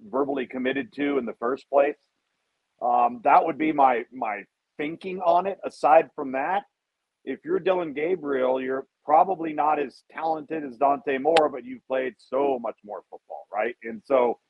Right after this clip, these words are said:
yeah, you gotta anticipate that you're gonna win the job. But if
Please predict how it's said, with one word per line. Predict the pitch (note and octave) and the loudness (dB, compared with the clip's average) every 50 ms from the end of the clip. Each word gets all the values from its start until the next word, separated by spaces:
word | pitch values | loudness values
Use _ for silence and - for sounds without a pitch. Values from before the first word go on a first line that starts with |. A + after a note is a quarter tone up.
| _ _ _ | _ _ _
yeah, | - D#3 F#3 E3+ | 4 6 6 6
you | C#3+ C3+ C#3 | 6 4 0
gotta | C3+ E3 D3+ C#3+ C#3+ | 4 4 4 4 4
anticipate | C3+ C3 C3+ B2+ A2+ - E3+ D#3+ - - A#2 - C3+ C3+ C3+ - | 0 -4 -8 -12 -12 -12 -14 -14 -14 -14 -10 -6 -6 -6 -6 -8
that | B2 | -14
you're | A#2 C3 D3 | -12 -10 -8
gonna | C3+ B2+ G#2+ | -8 -8 -8
win | A2 B2+ C3+ C3 A#2+ | -6 -6 -6 -6 -8
the | G#2+ | -8
job. | F#2 A2 B2 B2 D3+ D#3+ C3 B2 A#2 A2+ A#2+ - _ _ _ _ _ _ _ _ - | -4 2 4 6 6 8 8 6 6 4 2 -4 _ _ _ _ _ _ _ _ -4
But | A#2+ B2 B2+ C3 | 0 2 2 2
if | C3 | 0